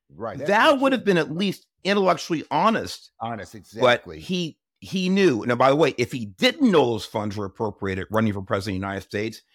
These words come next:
Speaker 2: he is more slipshod and vacuous than even I thought. He should have known
Speaker 1: Right.
Speaker 2: this because this is a big campaign pledge, right?
Speaker 1: Right.
Speaker 2: Now, here's where else, ladies and gentlemen, I don't need to read from an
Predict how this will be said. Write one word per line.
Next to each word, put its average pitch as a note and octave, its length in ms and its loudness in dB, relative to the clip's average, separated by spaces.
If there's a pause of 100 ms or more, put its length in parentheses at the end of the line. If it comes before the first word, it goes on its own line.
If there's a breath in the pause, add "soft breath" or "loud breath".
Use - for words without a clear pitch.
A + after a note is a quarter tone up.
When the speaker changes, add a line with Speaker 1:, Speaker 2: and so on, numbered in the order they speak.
(240)
Speaker 2:
he F#3 160 -2
is F3 100 0
more E3 240 2
slipshod A#2 720 0
and G#2+ 100 -2
vacuous B2+ 580 0
than A2 120 -4
even A#2 220 -4
I A#2 160 0
thought. - 260 -6 (140)
He C3 120 -6
should C3 160 -2
have G#2+ 120 -2
known B2+ 160 0
Speaker 1:
Right. G2+ 80 -2
Speaker 2:
this G2 160 -8
because G2 160 -10
this A#2 140 -10
is - 80 -14
a - 20 -10
big B2+ 160 -4
campaign B2+ 480 -2
pledge, - 280 -12
right? G#2 320 -2
Speaker 1:
Right. E2+ 400 -18
Speaker 2:
Now, A#2 140 0
here's A#3+ 480 0
where E3 220 0
else, B2 260 -2
ladies B2 240 -4
and G#2+ 80 -4
gentlemen, A#2 380 -4
I A2 60 -2
don't A#2+ 120 -4
need B2 120 -6
to B2 80 -4
read C3+ 200 -4
from A2+ 260 -8
an G#2 160 -6